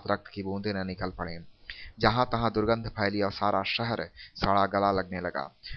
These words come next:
लोगों के लिए कुओं में से पानी लेना भी दूभर हो गया। वर्षा के पानी को घड़ों से भर कर लाने लगे। कुओं से पानी लाने का कष्ट कौन करे? आकाश से गंगा की धार बहने लगी तो कितना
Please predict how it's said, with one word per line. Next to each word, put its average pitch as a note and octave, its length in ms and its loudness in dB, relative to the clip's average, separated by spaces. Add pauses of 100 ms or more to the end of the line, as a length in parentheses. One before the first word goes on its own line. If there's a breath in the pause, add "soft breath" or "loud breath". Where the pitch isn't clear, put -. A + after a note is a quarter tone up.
(140 loud breath)
लोगों A#2+ 280 4
के B2+ 140 0
लिए B2 160 2
कुओं A#2+ 320 -4
में A#2 100 0
से A2+ 120 -4
पानी G#2+ 360 -2
लेना G#2+ 280 0
भी G#2 100 -2
दूभर F#2+ 300 -2
हो F#2+ 140 -2
गया। F2 320 -4 (360 loud breath)
वर्षा G#2 360 4
के B2 160 2
पानी G#2+ 320 2
को A2+ 160 2
घड़ों G#2+ 280 0
से G#2+ 120 -4
भर A2 200 -2
कर G#2+ 140 -2
लाने G2 280 2
लगे। F2 300 -6 (380 loud breath)
कुओं B2+ 220 0
से B2 140 0
पानी A2+ 340 2
लाने G#2+ 420 2
का G#2+ 100 2
कष्ट - 280 -4
कौन G2 260 0
करे? F2 340 -6 (320 loud breath)
आकाश G#2+ 520 6
से - 260 -4
गंगा G#2+ 340 0
की G2+ 160 -8
धार G#2+ 300 0
बहने G2 260 -2
लगी F2+ 280 -6 (360 loud breath)
तो F#2+ 80 -6
कितना A#2+ 440 -4